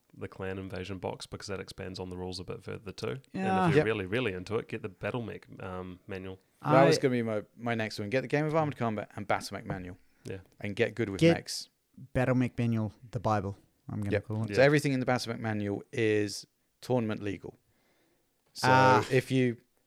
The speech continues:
Speaker 3: no, it is.
Speaker 2: Yeah, yeah, it's not that. It depends on the tournament, 'cause there's no official Catalyst tournament type thing.
Speaker 3: But anything, any tournament would be run from the Battle Mech manual,
Speaker 2: Most, yeah.
Speaker 3: in theory.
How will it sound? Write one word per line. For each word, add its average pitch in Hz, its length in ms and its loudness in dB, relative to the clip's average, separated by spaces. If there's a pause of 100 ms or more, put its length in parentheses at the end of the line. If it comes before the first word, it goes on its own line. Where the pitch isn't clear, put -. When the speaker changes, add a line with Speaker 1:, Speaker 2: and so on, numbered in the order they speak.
(220)
Speaker 3:
no, 120 200 2
it 131 120 6
is. 151 300 6 (140)
Speaker 2:
Yeah, 175 100 4
yeah, 196 180 6
it's 165 220 0
not 170 140 4
that. 139 380 4 (340)
It 139 120 -6
depends 165 300 2
on 147 80 -2
the 147 60 4
tournament, 139 420 2
'cause 120 120 -2
there's 147 180 4
no 147 160 12
official 143 380 4
Catalyst 131 420 2
tournament 160 320 0 (960)
type 120 240 0
thing. 95 320 -4
Speaker 3:
But 127 160 4
anything, 139 400 2
any 143 200 0
tournament 123 380 0
would 117 160 0
be 117 100 0
run 107 200 0
from 113 140 -4
the 95 40 -8
Battle 104 260 -2
Mech 98 80 -8
manual, 92 320 -8 (300)
Speaker 2:
Most, 104 320 -6
yeah. 110 160 -4
Speaker 3:
in 113 140 0
theory. 98 340 2